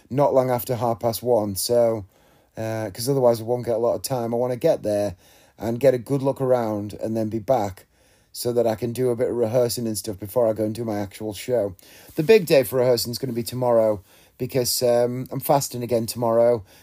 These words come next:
and I'm staying at the same place as I'm doing the gig, as I told you before. So I can really spend, I can do my walk, spend a lot of time in the caravan, do some stuff, maybe sneak in another walk before I have to do the gig and drive home,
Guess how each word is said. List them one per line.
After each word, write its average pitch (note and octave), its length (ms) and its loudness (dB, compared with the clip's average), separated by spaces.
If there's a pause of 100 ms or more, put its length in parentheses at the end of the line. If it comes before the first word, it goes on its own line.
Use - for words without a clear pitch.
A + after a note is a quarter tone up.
(140)
and B2 120 -4
I'm A2+ 140 -2
staying D3 500 2
at B2 80 -4
the A#2 80 -10
same B2+ 260 2
place C#3 340 2
as - 40 -4
I'm A2+ 140 -2
doing A2 200 -2
the G#2+ 80 -4
gig, B2 260 -2
as A2 120 -4
I G#2 40 -8
told G#2+ 260 -4
you G2 40 -12
before. B2 500 2 (380)
So - 160 0
I B2 100 6
can C3+ 300 -2
really D3+ 440 4
spend, B2+ 340 0
I A2+ 120 -4
can B2+ 120 -8
do E3 120 0
my F3 100 2
walk, A#2+ 420 4 (320)
spend E3 260 2
a D#3+ 40 6
lot C#3+ 120 4
of C3+ 60 0
time C3 200 0
in B2 40 -4
the A#2 60 -6
caravan, A#2 480 2
do B2 160 -6
some A#2 160 -8
stuff, A#2 440 0 (340)
maybe D#3 280 4
sneak C3+ 360 -2
in C3 100 0
another B2+ 260 -2
walk B2 300 4
before A#2 320 2
I A#2 80 2
have G#2+ 140 -2
to - 60 -14
do A#2 140 -4
the A2+ 80 -6
gig A#2 180 -6
and A#2 100 -6
drive A2+ 260 -2
home, D3 360 4